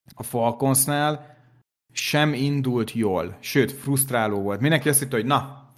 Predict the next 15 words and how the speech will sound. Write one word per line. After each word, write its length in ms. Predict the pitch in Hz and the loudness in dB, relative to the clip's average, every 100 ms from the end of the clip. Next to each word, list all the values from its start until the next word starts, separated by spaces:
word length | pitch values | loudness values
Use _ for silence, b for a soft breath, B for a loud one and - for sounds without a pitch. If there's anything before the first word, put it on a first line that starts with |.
| b b b b _ _ _ | b b b b _ _ _
jönni 220 | 143 175 175 | 2 4 6
fognak 320 | 156 147 139 | 4 0 2
a 40 | |
yardok 340 | 143 135 135 131 | 4 4 2 -4
az 140 | 113 | 0
égből, 840 | 147 160 135 135 123 120 104 - - | 0 0 0 2 2 2 -2 -10 -18
a 60 | 117 | -14
földből 460 | - 151 135 131 | 0 2 2 -2
kinőnek 420 | 123 127 123 110 | -2 -6 -4 -6
a 60 | - | -4
touchdownok, 580 | 120 127 135 135 139 135 | -2 -2 0 0 0 -2
és 160 | 135 | -4
nem 200 | 170 175 | -2 -2
így 160 | 147 117 | -4 -6
lett. 400 | - - - - | -8 -12 -14 -20